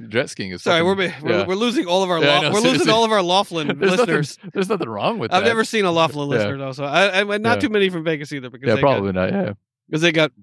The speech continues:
Speaker 2: all the best food in the
Speaker 1: It's
Speaker 2: world
Speaker 1: because they're
Speaker 2: and
Speaker 1: not American
Speaker 2: something
Speaker 1: born.
Speaker 2: to do. Exactly.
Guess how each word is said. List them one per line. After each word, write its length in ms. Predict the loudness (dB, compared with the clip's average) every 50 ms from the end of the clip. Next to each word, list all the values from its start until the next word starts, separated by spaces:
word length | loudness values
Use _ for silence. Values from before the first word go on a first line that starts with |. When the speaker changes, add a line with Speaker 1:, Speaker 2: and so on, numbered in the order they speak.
| _ _
Speaker 2:
all 140 | 0 0 0
the 100 | 0 -2
best 380 | -6 -6 -2 -2 -2 -2 -2
food 160 | -2 -2 -2 -2
in 60 | -2
the 60 | -2
Speaker 1:
It's 80 | 0 0
Speaker 2:
world 260 | 2 2 2 2 2
Speaker 1:
because 160 | 2 2 2
they're 40 | 2 2
Speaker 2:
and 40 |
Speaker 1:
not 100 | 2 2
American 320 | 2 0 0 -2 -2 -2 0
Speaker 2:
something 280 | 0 0 0 0 -2 -2
Speaker 1:
born. 80 | 0 0
Speaker 2:
to 80 | 0 0
do. 40 | 0
Exactly. 480 | -2 -2 -2 -2 -2 -2 -4 -8 -16